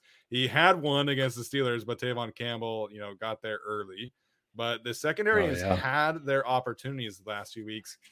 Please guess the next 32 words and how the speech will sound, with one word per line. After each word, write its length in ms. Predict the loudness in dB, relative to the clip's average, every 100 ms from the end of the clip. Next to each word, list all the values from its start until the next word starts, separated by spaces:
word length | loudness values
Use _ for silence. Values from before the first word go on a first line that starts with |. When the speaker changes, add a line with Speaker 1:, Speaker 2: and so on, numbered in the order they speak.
| -20 _ -8
Speaker 1:
and 80 | -4
I 40 |
think 180 | -2 -2
we 120 | -2 -4 _ 2
finally 400 | 2 2 0 -2
see 180 | -2
them 180 | -2 -4 -4
come 320 | -8 -8 -4
down 160 | -4
with 100 | -2
them. 160 | -4 -6
So 180 | -2 -2
my 220 | 0 0
bold 200 | 0 -4
prediction: 460 | -2 -4 -4 -8 -8 _ _ _
is 160 | -8 -8 -6
three 300 | 2 2 2
turnovers 680 | 0 2 2 0 -2 -4 -10
from 500 | -12 -4 -2 -2 -4 -10
the 100 | -12
Chargers 360 | -8 -6 -8 -12
defense. 500 | -16 -18 -20 -20 -20 _ _ _ _ -20 -20 _ _ _ _
Speaker 2:
I 100 | 6 12
think 180 | 12 12
the 140 | 6 12
only 380 | 12 12 12 12
bold 380 | 12 12 12 12
predictions 460 | 10 10 8 2
we've 220 | 2 2 6
really 180 | 6
gotten 340 | 8 8 8 4
right 380 | 6 8 6